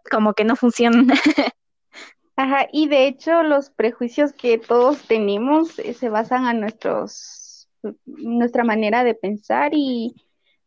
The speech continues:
Speaker 2: también nuestros rasgos. Entonces, otro ejemplo que yo podría dar de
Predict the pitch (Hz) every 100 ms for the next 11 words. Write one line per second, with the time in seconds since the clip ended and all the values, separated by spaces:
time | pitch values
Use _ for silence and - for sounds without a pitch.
0 | - 220 226 214 226 240 220 214 208 233
1 | 262 247 226 233 - - 233 254 262 247
2 | 254 294 294 294 277 277 277 233 214 -
3 | 233 233 240 233 233 208 220 220 247